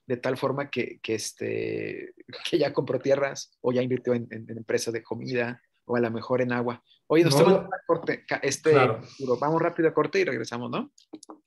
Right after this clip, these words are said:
Speaker 2: Sí, sí, claro que sí.
Speaker 1: Este, oye, Luis, andas muy catastrófico.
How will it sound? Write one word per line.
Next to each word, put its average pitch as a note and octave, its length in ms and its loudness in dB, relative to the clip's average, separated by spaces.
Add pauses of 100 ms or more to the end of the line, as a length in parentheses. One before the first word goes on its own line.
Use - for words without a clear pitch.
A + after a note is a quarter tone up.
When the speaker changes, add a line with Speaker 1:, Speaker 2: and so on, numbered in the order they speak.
(100)
Speaker 2:
Sí, C#3+ 140 0
sí, A#2+ 260 -6
claro B2 220 -10
que - 100 -18
sí. - 200 -20 (2500)
Speaker 1:
Este, B2 560 -4
oye, D#3 120 4
Luis, F3 200 6
andas F3+ 240 -2
muy F#3 140 -4
catastrófico. F3 960 -4